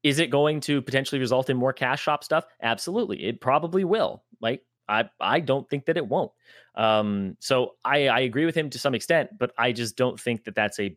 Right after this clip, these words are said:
bad thing, especially in the way that they're doing it right now, right? With the, the one boost per account thing,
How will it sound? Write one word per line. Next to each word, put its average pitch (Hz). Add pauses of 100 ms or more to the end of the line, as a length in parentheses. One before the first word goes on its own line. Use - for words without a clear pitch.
bad 104
thing, 156 (140)
especially 120
in 127
the 120
way 117
that 110
they're 110
doing 107
it 101
right 98
now, 90 (320)
right? 101 (400)
With 104
the, 101
the 95
one 90
boost 82
per 78
account 151
thing, 151